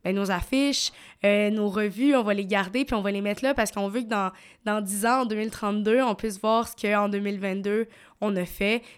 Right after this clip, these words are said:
puis que peut-être que ça rallume une flamme pour certains, parce que nous, de, de voir les archives, de voir tout ce que la S S a fait en tant que, que mi-, association militante,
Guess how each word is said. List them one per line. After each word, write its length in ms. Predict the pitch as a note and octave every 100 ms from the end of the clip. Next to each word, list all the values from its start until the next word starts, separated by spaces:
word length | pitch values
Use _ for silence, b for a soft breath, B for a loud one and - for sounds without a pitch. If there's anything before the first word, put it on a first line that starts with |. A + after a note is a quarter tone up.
| -
puis 100 | G3+
que 100 | G3
peut-être 340 | G#3+ A#3 B3
que 80 | A#3
ça 200 | G3+ F#3
rallume 320 | F#3+ F#3+ A3+
une 120 | G3
flamme 300 | F3+ G#3 G#3+
pour 120 | G#3
certains, 320 | - G3 A#3 C4+
parce 180 | A3+
que 80 | -
nous, 200 | G3+ A3
de, 220 | A3+ G3
de 120 | F3+ F#3
voir 300 | F3+ G#3 A#3
les 180 | G#3
archives, 500 | F#3+ F3 - A#3 B3+ A#3+ B B B
de 80 | -
voir 200 | G3+ A#3
tout 100 | A#3+
ce 100 | C4
que 220 | - A3
la 260 | G#3 G3+ G3
S 160 | G3 B3+
S 160 | A#3+
a 60 | G#3
fait 220 | - A#3
en 100 | G#3
tant 180 | F#3 G#3+
que, 320 | G#3+ G3 F#3 -
que 80 | F#3+
mi-, 360 | F#3+ G3+ G3+ - -
association 640 | G#3+ G#3 A3 - G3 F3+ A#3
militante, 760 | A3+ A3 G3 G3 G#3 B3+ D4